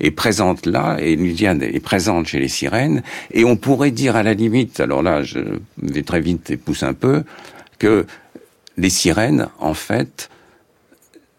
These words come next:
elles ne chantent pas. C'est,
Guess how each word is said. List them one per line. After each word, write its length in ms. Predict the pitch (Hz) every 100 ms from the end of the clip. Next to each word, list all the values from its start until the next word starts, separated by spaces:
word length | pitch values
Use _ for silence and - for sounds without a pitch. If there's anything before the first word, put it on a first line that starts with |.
| - - - _ _
elles 220 | 78 73
ne 140 | 76 73 - _
chantent 500 | - - 120 - - _
pas. 300 | - - 73 _ _ _ _ _ _
C'est, 240 | - -